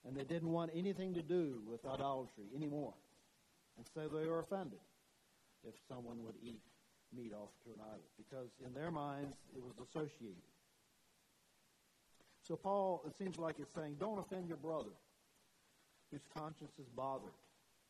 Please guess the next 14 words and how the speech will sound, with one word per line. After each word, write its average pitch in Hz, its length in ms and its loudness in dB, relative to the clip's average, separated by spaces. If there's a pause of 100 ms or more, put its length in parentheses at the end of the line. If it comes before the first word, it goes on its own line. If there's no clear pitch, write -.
(1040)
by 120 100 -6
the 107 80 -8
meat 117 200 -6
offered 107 280 -6
to 110 140 -12
idols, 98 300 -12 (640)
even 143 320 -4
though 117 400 0 (760)
we 117 120 -8
know 135 280 -2
the 117 120 -4
meat 117 240 -6
is 107 100 -14
unaffected. 110 560 -12